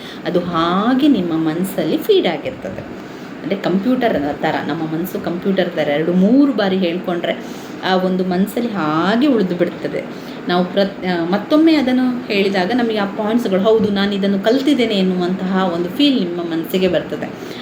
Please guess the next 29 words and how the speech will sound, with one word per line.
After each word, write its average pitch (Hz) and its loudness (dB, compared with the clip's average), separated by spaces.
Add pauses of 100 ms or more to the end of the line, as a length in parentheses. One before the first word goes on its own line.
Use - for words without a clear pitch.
(180)
ಯಾವಾಗ 254 2
ನೀವು 294 6
ಕಥೆಯನ್ನೆಲ್ಲ 247 2 (100)
ಕೇಳ್ತಿರೋ 190 2
ನಿಮ್ಮ 233 2
ಮನಸ್ಸಿಗೆ 233 -2
ಒಂಥರ 214 -2 (100)
ತೃಪ್ತಿ, - -2
ನೆಮ್ಮದಿ 240 4
ಬರ್ತದೆ. 170 0
ಅಂದರೆ 202 -2
ನಾನು 220 4
ಓದ್ಕೊಂಡಿದ್ದೇನೆ, 180 2 (340)
ನಾನು 208 4
ಪರೀಕ್ಷೆಗೆ 277 -2
ಬರಿಬಹುದು 202 2
ಎನ್ನುವಂತಹ 180 0
ಒಂದು 180 2
ಧೈರ್ಯ 226 2
ಕೂಡ 285 2
ನಿಮಗೆ 165 0
ಬರ್ತದೆ - -6 (1000)
ಅಲ್ವಾ? 156 -4 (240)
ಯಾವಾಗ 165 2
ನಾವು 311 6
ಪುಸ್ತಕಗಳನ್ನು 285 0
ಮುಟ್ಲೇ 262 2
ಇಲ್ಲ 262 4
ಅಥವಾ 233 0